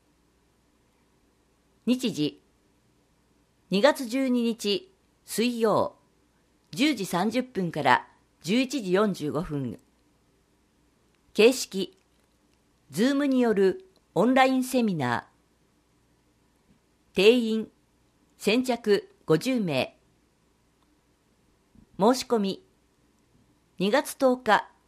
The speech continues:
月曜、十七時十五分までにホームページで。問い合わせ、ハローワーク梅田。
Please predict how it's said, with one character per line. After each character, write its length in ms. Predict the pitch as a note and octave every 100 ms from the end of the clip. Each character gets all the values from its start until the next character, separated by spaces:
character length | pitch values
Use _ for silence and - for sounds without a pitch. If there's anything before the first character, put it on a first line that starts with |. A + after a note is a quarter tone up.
| _
月 320 | - D#3+ - A3+
曜、 360 | G3+ D3 - _ _ _ _ _ -
十 200 | F3+ C4
七 240 | C#4+ D4+ B3+
時 120 | E3
十 200 | D#3 G#3+
五 100 | B3
分 220 | A3 F3+
ま 100 | D#3
で 100 | D#3
に 300 | D3 B2+ - _ _ _
ホ 200 | - F#3
ー 20 | A3+
ム 120 | B3
ペ 160 | C4
ー 40 | A3+
ジ 120 | -
で。 240 | C#3 - _ _ _ _ _ _ _ _ _ _ _ _ _ _ - - _ _ _ _ _ _ _ _ _ _ _
問 180 | G3+ B3
い 80 | B3
合 40 |
わ 100 | A3
せ、 340 | A#3+ F3 - - _ _ _ _ _ _ _ _ _ _ -
ハ 140 | F3
ロ 200 | G#3+ C4+
ー 40 | D4
ワ 140 | D#4
ー 40 |
ク 180 | D4+ E3+
梅 200 | D#3 D#3+
田。 200 | E3 -